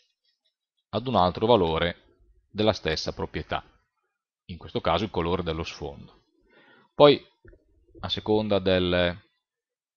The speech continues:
tempo che abbiamo impostato per l'esecuzione dell'animazione,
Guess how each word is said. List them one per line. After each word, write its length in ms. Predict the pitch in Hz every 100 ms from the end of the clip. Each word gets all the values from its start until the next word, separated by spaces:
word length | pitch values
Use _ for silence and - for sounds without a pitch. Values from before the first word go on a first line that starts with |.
| _ _ _ _ - - _ _
tempo 640 | 131 127 117 117 160 185 -
che 100 | -
abbiamo 180 | 95 92
impostato 520 | 87 92 - 107 101
per 380 | 90 90 87 85
l'esecuzione 760 | 82 85 92 - 117 117 87 78
dell'animazione, 920 | 85 85 85 151 - 92 78 80 156